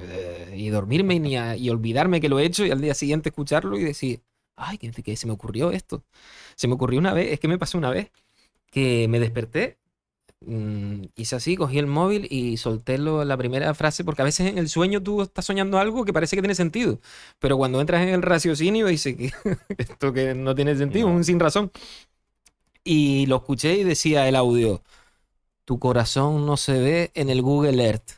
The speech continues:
Speaker 1: <laughs> Y yo me escuché así con esa voz de ultratumba, digo,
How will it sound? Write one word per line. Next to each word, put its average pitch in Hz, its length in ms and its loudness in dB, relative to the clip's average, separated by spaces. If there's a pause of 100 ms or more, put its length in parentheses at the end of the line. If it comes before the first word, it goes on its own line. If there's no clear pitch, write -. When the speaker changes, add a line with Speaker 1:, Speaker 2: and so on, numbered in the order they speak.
(360)
Speaker 1:
<laughs> - 1400 -6
Y 311 140 2
yo 196 120 2
me 233 80 2
escuché 214 380 0
así 214 140 2
con 214 100 2
esa 208 160 2
voz 202 120 2
de 208 80 0
ultratumba, 190 440 0
digo, 165 340 2